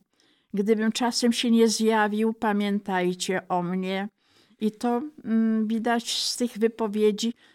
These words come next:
że towarzyszyła mu świadomość, że za pracę katechetyczną, za nauczanie miłości o Bogu, o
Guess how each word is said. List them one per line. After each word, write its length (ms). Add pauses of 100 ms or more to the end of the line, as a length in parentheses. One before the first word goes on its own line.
że 160
towarzyszyła 800
mu 140
świadomość, 920 (220)
że 280
za 440 (600)
pracę 520
katechetyczną, 1120 (320)
za 340
nauczanie 760
miłości 760
o 120
Bogu, 560 (440)
o 300